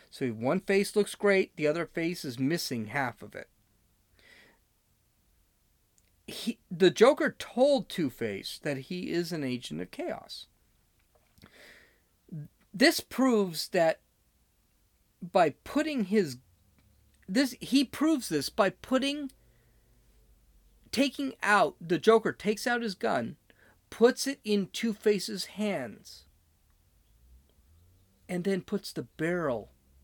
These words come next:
the Joker puts the barrel to his head. Uh, it's an extremely powerful scene.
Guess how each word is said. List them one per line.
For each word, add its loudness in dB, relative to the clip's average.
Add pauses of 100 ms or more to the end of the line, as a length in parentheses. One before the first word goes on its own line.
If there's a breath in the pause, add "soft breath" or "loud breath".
(840)
the -6
Joker 0
puts -8
the -10
barrel -4
to -8
his -8
head. -8 (3500 soft breath)
Uh, 0
it's -2
an 0
extremely -2
powerful -4
scene. -14